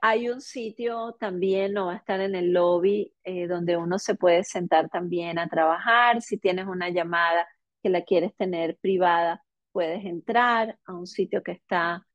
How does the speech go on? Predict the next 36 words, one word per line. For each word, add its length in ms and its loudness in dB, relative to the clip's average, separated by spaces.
previamente, 1160 2
eh, 380 -4
cerrado. 960 2
Mira 300 4
esto, 280 -4
qué 160 -2
bello. 440 -2
O 60 -14
sea, 240 2
no 220 2
sé 180 0
si 160 4
esto 480 0
justamente 580 -2
así, 440 0
eh, 80 -4
lo 140 2
van 160 2
a 80 -2
colocar, 440 2
pero 200 -2
sí 240 -2
vamos 240 -2
a 80 -4
tener 280 0
ese 200 -4
estilo 440 2
de 160 2
lámpara, 760 -2
¿verdad? 480 0
Y 140 0
diseños 1000 -2
en 140 2
lo 120 4
que 120 0
son 640 0